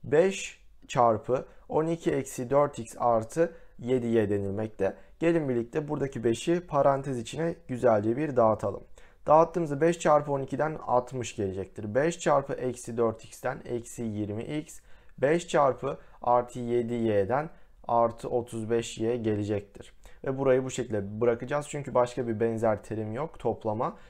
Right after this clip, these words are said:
veya çıkarma yapabileceğimiz. Bu şekilde kalacak. Sonra D'ye baktığımızda buradaki altıyı gene parantez içine dağıtıyoruz. Altı çarpı üç x'ten on sekiz x gelecektir.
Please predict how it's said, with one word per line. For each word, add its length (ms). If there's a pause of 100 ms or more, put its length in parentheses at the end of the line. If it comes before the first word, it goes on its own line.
(120)
veya 220
çıkarma 380
yapabileceğimiz. 960
Bu 80
şekilde 360
kalacak. 520 (520)
Sonra 460
D'ye 260
baktığımızda 640
buradaki 320
altıyı 420
gene 240
parantez 520
içine 320 (320)
dağıtıyoruz. 680
Altı 360
çarpı 380
üç 200
x'ten 380 (360)
on 200
sekiz 400
x 240
gelecektir. 760